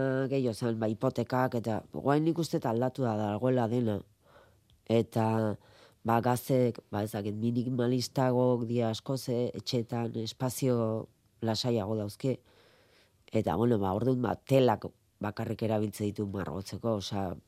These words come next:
ba, erroskau eta, bai, pixkat hola inez jolasten. Baino,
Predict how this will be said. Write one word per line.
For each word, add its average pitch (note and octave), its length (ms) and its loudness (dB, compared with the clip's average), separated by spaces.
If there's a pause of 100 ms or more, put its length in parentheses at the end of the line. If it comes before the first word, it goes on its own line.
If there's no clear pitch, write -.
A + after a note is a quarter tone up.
(220)
ba, E2 200 -10 (100)
erroskau C#3 680 -6
eta, - 220 -10 (460)
bai, G2 160 -4 (540)
pixkat C#3+ 360 0 (380)
hola A#2+ 280 6
inez G#2 280 0
jolasten. G#2+ 500 0 (640)
Baino, A#2 880 4